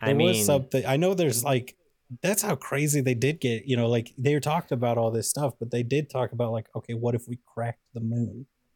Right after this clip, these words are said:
Speaker 2: to get back at Russia?" And, like, some scientists were like, "That's so
Speaker 1: <laughs>
Speaker 2: dumb. No." But we
Speaker 1: Oh,
Speaker 2: could, though,
Speaker 1: man.
Speaker 2: right? And they're like,
Speaker 1: Uh.
Speaker 2: "Probably not." So it is interesting the,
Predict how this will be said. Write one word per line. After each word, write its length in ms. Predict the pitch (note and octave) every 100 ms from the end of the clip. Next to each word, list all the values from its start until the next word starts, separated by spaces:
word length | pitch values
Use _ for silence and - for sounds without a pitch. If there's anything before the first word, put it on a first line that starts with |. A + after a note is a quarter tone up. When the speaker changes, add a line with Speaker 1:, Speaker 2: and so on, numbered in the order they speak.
| _ _ _ - - - -
Speaker 2:
to 80 | C3+
get 260 | A2 A#2+ A#2
back 240 | A#2+ A2+
at 120 | A#2
Russia?" 500 | A2+ B2+ - A#2 A#2
And, 120 | C#3 B2+
like, 160 | B2
some 180 | - B2+
scientists 400 | - A#2+ C3 -
were 80 | B2+
like, 80 | B2 -
"That's 360 | C#3 F3+ - -
so 320 | C#3 C#3 C#3
Speaker 1:
<laughs> 0 |
Speaker 2:
dumb. 560 | A#2+ A#2+ A#2+ E3 A#2+ A2+
No." 480 | A#2+ D3 C3+ C3 C3 - - - - _ _ _ _ _ _
But 80 | C3+
we 120 | A#2
Speaker 1:
Oh, 20 |
Speaker 2:
could, 340 | A2 - D#3+ B2+
though, 120 | A#2
Speaker 1:
man. 40 | A2+
Speaker 2:
right? 300 | A2+ B2+ E3
And 80 | B2+
they're 80 | A#2
like, 120 | A2+
Speaker 1:
Uh. 140 | A2
Speaker 2:
"Probably 460 | A2 F3+ A#3 E3+ A#2
not." 360 | A2+ C3 F#3+ - _ _ -
So 140 | -
it 120 | C#3+ C#3+
is 160 | F#3
interesting 560 | D3 D3 C#3+ - C#3 B2
the, 300 | A#2+ A2+ A2